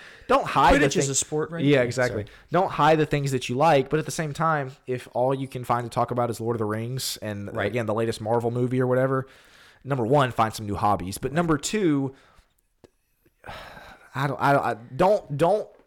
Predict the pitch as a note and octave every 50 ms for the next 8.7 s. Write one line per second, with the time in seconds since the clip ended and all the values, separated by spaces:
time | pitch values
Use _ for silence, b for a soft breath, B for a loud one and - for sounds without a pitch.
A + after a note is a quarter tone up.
0 | _ _ B2 C3 C#3 C#3+ D3 C#3+ C3 A2+ B2 B2+ B2+ - - C3 A#2 A2 G2+ -
1 | - B2+ B2 B2 A2+ A#2+ A2+ A2 - - G#2+ G#2 G2+ G2+ G2+ G2 - - - G2+
2 | E2+ C2 - - - - B2+ G#2+ F#2 - - b b b b b b b b -
3 | A#2 A2 F#2 A#2 A#2+ B2 C3+ C#3+ C#3+ E3+ F#3 F#3+ F#3 F3 D#3 C#3 A#2+ G#2 G2+ C3
4 | A#2+ A#2+ A2 G2 F#2 - - F#2+ E2 B1+ - - - C#3+ E3+ G3+ G3+ - A#3 A3
5 | - F#3 E3 D3 B2+ - - A#2+ B2+ B2 A#2+ A#2+ A#2+ C3 B2+ A2+ G#2+ F#2+ F2+ F2+
6 | F#2 - - - - G2 A#2 A2 G#2+ - _ b b b b b b - A#2+ C#3
7 | E3+ E3 D#3 D#3+ D3 C3+ B2 A#2+ A#2+ A2+ A2+ A2+ A2 A2+ G#2+ G#2 G2 A2+ A2 A2+
8 | A2+ A2+ A2 A2 G#2+ G#2 G2+ G2+ - - G2+ A2 G#2+ G#2+